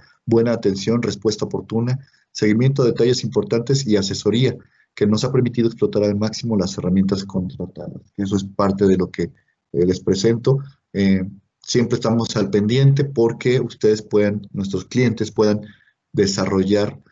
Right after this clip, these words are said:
eh, al máximo todos los beneficios que tienen incluidos en sus, eh, compras. Ujú. Bien,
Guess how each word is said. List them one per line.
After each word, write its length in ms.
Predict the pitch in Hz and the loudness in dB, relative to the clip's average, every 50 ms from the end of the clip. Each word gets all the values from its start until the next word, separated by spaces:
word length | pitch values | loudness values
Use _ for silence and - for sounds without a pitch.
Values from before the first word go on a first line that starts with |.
| _ _ _ _ _ _ | _ _ _ _ _ _
eh, 180 | - 101 98 92 95 | -6 -4 -2 -2 0
al 180 | 101 95 92 | 0 0 0
máximo 680 | 101 107 110 107 104 - - 104 101 104 110 110 - - - | 2 0 0 0 -2 -2 -2 0 0 0 0 -2 -4 -4 0
todos 200 | - 107 107 104 | 2 4 4 4
los 120 | 101 98 | 4 2
beneficios 480 | 98 92 92 95 95 101 101 95 - - | 2 0 0 0 -2 -2 -4 -6 -6 -8
que 120 | - - | -8 -4
tienen 240 | - 101 95 98 95 | -2 0 2 2 2
incluidos 400 | 92 - - 95 90 90 - 95 | 2 2 0 0 0 0 -2 -4
en 100 | 90 87 | -6 -6
sus, 420 | 87 - - 101 98 98 98 - - - _ _ _ _ _ _ _ | -6 -4 -4 -4 -2 -4 -6 -8 -12 -18 _ _ _ _ _ _ _
eh, 280 | - 92 92 90 87 90 - | -4 -2 0 0 0 0 0
compras. 680 | 139 156 165 156 139 131 110 - - - - _ _ _ _ - | 2 2 2 2 0 -2 -4 -6 -8 -12 -14 _ _ _ _ -12
Ujú. 240 | 95 98 107 120 139 143 139 - - _ - - - - - - - - - _ _ _ _ _ _ _ _ _ _ _ _ _ _ _ _ - | -8 -4 -2 0 0 -2 -2 -6 -12 _ -14 -14 -14 -16 -20 -20 -20 -20 -20 _ _ _ _ _ _ _ _ _ _ _ _ _ _ _ _ 2
Bien, 600 | 139 147 151 151 143 139 135 139 - - - | 4 4 6 6 6 6 6 6 4 0 -6